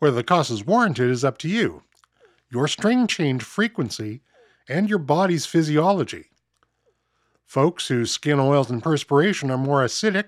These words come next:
or more basic will find that uncoated strings go dead very quickly, requiring more frequent string changes, often after every gig, and for some people, even after each session. Other folks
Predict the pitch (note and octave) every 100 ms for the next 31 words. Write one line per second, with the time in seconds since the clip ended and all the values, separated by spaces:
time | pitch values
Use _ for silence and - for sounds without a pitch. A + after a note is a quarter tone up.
0 | - C#3+ D3 C3+ B2 A2+ A3+ G#3 C3+ C#3
1 | _ _ _ A4+ _ _ _ G#3+ - A3
2 | A3+ A3 - - A3 A3+ - G#3 G3+ -
3 | D#3 C3+ C#3+ - D3 C3+ A#2 C3+ C3+ A2+
4 | A#2+ C3 - A#3 E3+ E3+ E3+ _ _ _
5 | F#3+ F3+ D3+ C#3+ D3+ C#3 C#3+ D3+ B2+ D3+
6 | E3 - - A3 B3 - C3 F#2+ E2+ C#2+
7 | _ - - _ _ _ - F3+ G3 C3
8 | C#3 - - D3 - C3+ - D3 C3+ C3+
9 | A#2+ A3+ G#3 E3 - _ _ _ _ -
10 | D#3+ F#3 F#3+ G3+ B3+ C4+ A#3+ F#3 D3 D#3
11 | D3+ _ - D#3+ E3 D#3+ - D3 C#3+ D3
12 | - C3 A#2+ - - - - D3+ - A#2+
13 | D2+ - _ _ _ _ _ _ _ _
14 | _ _ _ _ - D#3+ G3 - D#3+ F3+
15 | - -